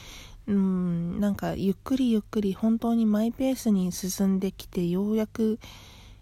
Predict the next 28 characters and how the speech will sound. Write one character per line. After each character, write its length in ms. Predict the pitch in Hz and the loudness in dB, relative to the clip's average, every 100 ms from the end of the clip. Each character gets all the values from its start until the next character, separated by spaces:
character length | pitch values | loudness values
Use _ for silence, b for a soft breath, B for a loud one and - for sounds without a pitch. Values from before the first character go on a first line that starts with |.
| B - - - | B -20 -20 -4
絵 80 | - | -2
本 400 | 202 240 233 208 | 0 4 4 4
が 220 | 196 180 185 | 2 -4 2
流 220 | 202 196 | 4 4
通 280 | - 220 214 | 2 0 0
す 160 | - 226 | 0 0
る 80 | 233 | 0
っ 40 | |
て 160 | - 180 | 0 -2
い 60 | |
う 40 | 170 | 0
と 100 | 175 | -4
こ 140 | - | 0
ろ 100 | 185 | 0
ま 140 | 175 165 | 0 -2
で 100 | 175 | -4
こ 180 | - | -4
ぎ 140 | 196 190 | -4 -4
つ 140 | - | -6
け 140 | - 202 | -8 -4
た 200 | 226 220 | 0 0
ん 120 | 175 | 0
で 120 | 185 | -4
す 140 | - | -8
け 160 | - 208 | -8 -4
れ 160 | 190 170 | -2 -2
ど 100 | 170 | -2
も、 300 | 180 196 | 0 -2